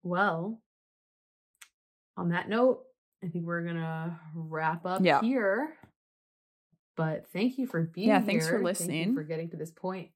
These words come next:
Speaker 1: If you're here at this point in this podcast. So, um, my Instagram is at interdimensional dot astrophysics. So definitely check me out over there for some more content on this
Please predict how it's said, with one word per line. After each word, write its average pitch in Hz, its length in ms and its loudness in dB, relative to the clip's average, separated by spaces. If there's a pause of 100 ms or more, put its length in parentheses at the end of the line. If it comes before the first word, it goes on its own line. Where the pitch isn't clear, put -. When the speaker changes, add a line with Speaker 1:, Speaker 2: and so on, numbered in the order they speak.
(120)
Speaker 1:
If - 120 -20
you're 160 200 -2
here - 460 -4 (120)
at 165 100 -10
this 165 120 -14
point 180 360 -12
in 170 60 -8
this 165 140 -8
podcast. 170 760 -8 (880)
So, 165 880 -2
um, 170 560 -6 (200)
my 185 220 -2
Instagram 185 840 -4 (220)
is 175 300 -2
at 165 220 0
interdimensional 180 680 -4
dot 185 220 2
astrophysics. 220 800 -4
So 175 80 -4
definitely 196 280 -4
check 202 220 -10
me 196 100 -4
out 185 220 0
over 175 260 -4
there 208 460 0
for 175 300 -6
some 165 440 -6 (400)
more 160 280 -2
content 190 720 -4
on 175 560 -6
this - 480 -12